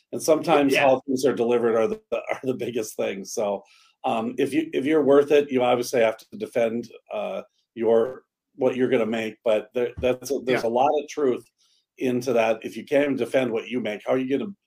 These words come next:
Speaker 1: defend them to get the most money that you possibly can?
Speaker 2: Let me
Speaker 1: And
Speaker 2: give
Speaker 1: I
Speaker 2: you
Speaker 1: always say
Speaker 2: Andy's
Speaker 1: this.
Speaker 2: analogy. Let me give you
Speaker 1: Okay,
Speaker 2: an
Speaker 1: good.
Speaker 2: analogy, Chris. Let's negotiate on a pizza that you know nothing about. Let's, let's, um,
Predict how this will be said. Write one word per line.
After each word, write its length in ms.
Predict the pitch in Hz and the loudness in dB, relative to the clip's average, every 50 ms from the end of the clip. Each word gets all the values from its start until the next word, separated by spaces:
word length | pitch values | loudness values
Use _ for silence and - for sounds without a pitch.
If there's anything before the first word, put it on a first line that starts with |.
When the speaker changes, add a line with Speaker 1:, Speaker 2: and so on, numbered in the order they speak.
| _ - | _ -14
Speaker 1:
defend 440 | 117 - - - 131 120 113 107 | -14 -12 -6 -4 -4 -2 -2 -4
them 320 | 120 123 117 104 98 104 - _ _ _ _ _ _ _ | -6 -6 -6 -6 -8 -10 -14 _ _ _ _ _ _ _
to 80 | - 127 | -6 -2
get 140 | 127 127 127 | -2 0 0
the 80 | 131 | 0
most 300 | 113 113 117 117 113 - | 0 2 0 0 -2 -6
money 140 | - 120 120 | -4 -2 -2
that 160 | 117 117 107 | -2 -2 -2
you 80 | 117 117 | -4 -6
possibly 440 | - 123 117 117 - - - 113 - | -2 -2 -2 -2 -4 -8 -12 -14 -10
can? 300 | - 143 160 151 - - _ _ _ _ _ _ _ _ _ - | -8 -6 -6 -6 -8 -10 _ _ _ _ _ _ _ _ _ -2
Speaker 2:
Let 140 | 185 214 233 | -2 0 2
me 60 | 247 | 2
Speaker 1:
And 80 | 240 | 2
Speaker 2:
give 100 | 254 254 | 4 4
Speaker 1:
I 20 | - | 6
Speaker 2:
you 40 | 175 | 8
Speaker 1:
always 160 | 185 180 160 | 8 8 6
say 40 | 226 | 6
Speaker 2:
Andy's 180 | 226 - - - | 4 4 4 4
Speaker 1:
this. 160 | - - 196 | 4 4 4
Speaker 2:
analogy. 480 | 202 202 214 208 196 175 160 143 127 - - _ _ _ _ _ _ _ _ | 4 4 4 4 4 2 0 -6 -12 -12 -16 _ _ _ _ _ _ _ _
Let 140 | 180 196 226 | -2 -2 0
me 60 | 247 | 2
give 140 | 226 254 233 | 2 2 4
you 60 | 226 | 4
Speaker 1:
Okay, 60 | 226 202 | 2 2
Speaker 2:
an 40 | |
Speaker 1:
good. 60 | 196 196 | 2 2
Speaker 2:
analogy, 320 | 196 190 180 160 156 143 - | 2 0 -2 -4 -6 -12 -12
Chris. 340 | 151 139 127 - - - - _ _ _ _ _ _ _ _ _ _ _ | -12 -12 -12 -12 -14 -18 -20 _ _ _ _ _ _ _ _ _ _ _
Let's 200 | 175 240 233 226 | 0 0 0 0
negotiate 580 | 277 269 214 247 254 269 247 - 247 233 226 220 | -2 -2 -2 0 0 0 -2 -2 0 0 0 0
on 120 | 208 190 | 0 -4
a 40 | 175 | -4
pizza 520 | - 208 220 214 - - 175 139 139 - _ _ _ _ _ _ _ _ _ _ - | -6 -6 -6 -6 -6 -8 -10 -10 -10 -16 _ _ _ _ _ _ _ _ _ _ -6
that 80 | 175 | -4
you 100 | 196 214 | -2 0
know 160 | 214 214 202 190 | 0 0 0 -2
nothing 380 | 185 190 202 202 214 208 196 | -2 -2 -4 -4 -4 -4 -4
about. 360 | 185 175 165 151 131 117 - _ _ _ _ _ _ _ _ _ _ _ | -4 -2 -2 -4 -4 -6 -12 _ _ _ _ _ _ _ _ _ _ _
Let's, 320 | 175 208 233 226 - - 233 | 0 0 0 0 -4 -6 -2
let's, 380 | 196 214 233 233 233 - 302 302 | -2 -2 0 -2 -4 -6 -6 -4
um, 420 | - 302 190 185 180 170 160 | -4 -2 -2 -2 -2 -4 -6